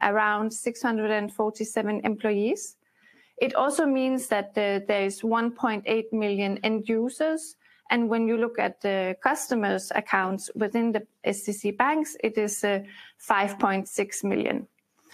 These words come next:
And we are primarily in the Nordic region. So that was a little bit about S D C. Then when we look about our E S G profile, so we are a provider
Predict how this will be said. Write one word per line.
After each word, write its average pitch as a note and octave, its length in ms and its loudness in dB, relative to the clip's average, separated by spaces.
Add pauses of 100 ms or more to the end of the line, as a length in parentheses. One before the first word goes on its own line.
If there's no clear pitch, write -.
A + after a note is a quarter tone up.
(280)
And B3 140 4
we C#4 100 2
are C4 60 2
primarily C4 800 2
in A3 180 0
the G#3+ 200 2
Nordic G3+ 480 -2
region. F#3+ 420 -2 (960)
So - 180 0
that C4+ 180 2
was C#4 200 2
a C#4 40 6
little A#3+ 280 2
bit A#3 180 0
about G3+ 460 0 (120)
S G#3+ 120 -4
D - 140 -10
C. - 380 -6 (960)
Then B3+ 320 2
when B3+ 280 2
we B3+ 200 2
look C#4 140 0
about G#3 360 2
our G3 440 2
E A3 120 2
S G#3+ 140 -2
G D4 160 0
profile, F3 720 0 (540)
so B3 280 2
we B3+ 300 0
are D4+ 320 2
a - 20 2
provider G#3 560 0